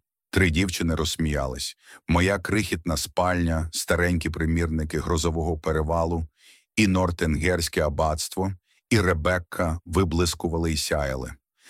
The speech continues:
Все моє тіло здавалося таким наелектризованим і вібруючим,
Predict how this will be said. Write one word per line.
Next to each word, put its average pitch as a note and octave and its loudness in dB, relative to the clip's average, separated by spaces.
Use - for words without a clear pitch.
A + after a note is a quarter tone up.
Все - 2
моє A#2+ 2
тіло A#2 2
здавалося F2 0
таким F2 0
наелектризованим E2+ 0
і F2+ 0
вібруючим, D#2 0